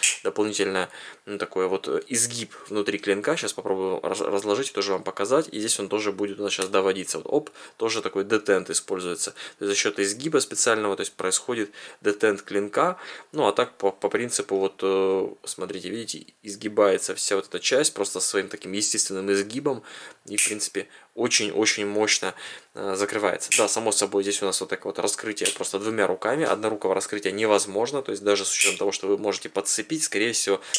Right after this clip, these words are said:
не получится преодолеть этот детент, и я рискую того, что вот аж, представляете, вот как сильно надо раскрыть, вот так. Вот буквально чуть-чуть, и уже срабатывает детент. То есть он очень-очень мощный.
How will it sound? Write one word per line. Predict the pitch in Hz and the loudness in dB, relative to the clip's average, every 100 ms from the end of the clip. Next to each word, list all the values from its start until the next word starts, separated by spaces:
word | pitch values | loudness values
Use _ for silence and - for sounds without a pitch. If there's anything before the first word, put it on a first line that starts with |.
| - | -2
не | 101 | 2
получится | 107 117 107 - 90 _ _ | 4 4 2 0 -2 _ _
преодолеть | - 104 104 110 101 | 2 4 6 4 2
этот | 95 95 101 | 0 -2 -2
детент, | 104 139 165 156 - | 0 4 4 2 -10
и | |
я | 113 107 101 98 - | 0 6 8 6 2
рискую | 104 98 - 120 110 | 0 2 0 -2 -2
того, | 98 107 | 0 0
что | 104 95 | 0 -2
вот | - | -2
аж, | - 95 - | -4 -4 -4
представляете, | - 139 123 | -2 -2 -2
вот | 101 | -2
как | 104 - | -2 0
сильно | - 113 98 | 0 0 -2
надо | 90 87 | -2 -2
раскрыть, | - - 143 | -2 -4 -2
вот | 104 - | -2 0
так. | 95 - - - - - | 0 0 -8 -16 -16 -8
Вот | - 104 | -4 -2
буквально | 104 110 101 92 | 2 2 2 0
чуть-чуть, | 101 - 175 - | 0 0 2 0
и | - | 0
уже | 107 107 135 - | 0 2 2 0
срабатывает | - 101 107 101 98 | -2 4 4 4 0
детент. | 101 98 92 76 - - - | 0 0 0 0 -10 -16 -4
То | |
есть | 98 - | 0 0
он | 117 - | 0 0
очень-очень | 110 107 110 - 98 - 95 | 2 2 0 -2 -2 -2 -2
мощный. | 95 85 - 85 | 0 0 -4 -8